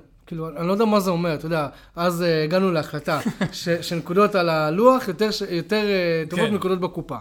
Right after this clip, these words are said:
Speaker 2: נכון.
Speaker 1: אבל, אה, מעניין, לא ידעתי את זה. לא משנה. במחזור הקרוב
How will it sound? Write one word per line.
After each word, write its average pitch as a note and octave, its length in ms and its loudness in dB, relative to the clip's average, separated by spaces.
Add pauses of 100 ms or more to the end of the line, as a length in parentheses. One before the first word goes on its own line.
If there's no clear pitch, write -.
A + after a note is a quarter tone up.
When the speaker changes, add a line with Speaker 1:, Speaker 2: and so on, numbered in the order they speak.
Speaker 2:
נכון. F#3 200 -14 (400)
Speaker 1:
אבל, D3+ 400 -2
אה, C#3+ 640 -6 (140)
מעניין, E3+ 320 -2
לא F3 60 0
ידעתי D#3+ 260 -4
את B2 60 -12
זה. A#2 80 -16 (500)
לא G#3+ 120 4
משנה. E3 260 -2 (1000)
במחזור E3 440 2
הקרוב A3+ 540 2